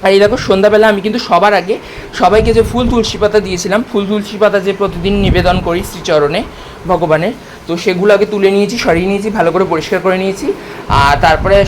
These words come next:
সন্ধ্যা জেলে তারপরে ভোগ দিয়েছি। ভোগে দিয়েছিলাম হলো বিস্কুট, আর এই দেখো এদিকে একটু উষ্ণ, ঈষৎ উষ্ণ গরম দুধ, মানে, খুব ফোটানো, মানে, খুব ফুটিয়ে, মানে, একদম গরম দুধ না, মানে,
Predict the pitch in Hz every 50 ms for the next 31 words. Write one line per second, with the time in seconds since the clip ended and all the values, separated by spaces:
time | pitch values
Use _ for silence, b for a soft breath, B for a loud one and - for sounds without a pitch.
0 | - 214 180 180 180 180 226 202 185 175 185 196 247 381 - 214 170 160 151 185
1 | 185 190 202 214 175 170 165 156 185 190 180 240 214 226 220 170 196 185 214 208
2 | 208 214 220 214 226 220 220 208 180 196 196 - - 254 294 - - B B B
3 | B B B - 127 147 151 170 165 175 175 - 220 190 190 - 226 226 226 -
4 | 254 269 254 - - - 262 269 285 277 - 233 - - 285 240 269 240 - -
5 | - 247 262 262 254 226 190 175 170 180 185 175 165 151 139 - - B B B
6 | B B B - 185 190 196 190 - - - 302 294 220 - - - - 208 214
7 | 226 240 233 240 240 226 220 208 208 208 202 208 - - 254 254 - - - -
8 | 196 220 220 220 220 214 208 208 208 - - - 190 190 208 214 208 175 175 175
9 | 180 196 208 220 220 214 202 202 196 208 214 170 170 190 214 240 233 190 185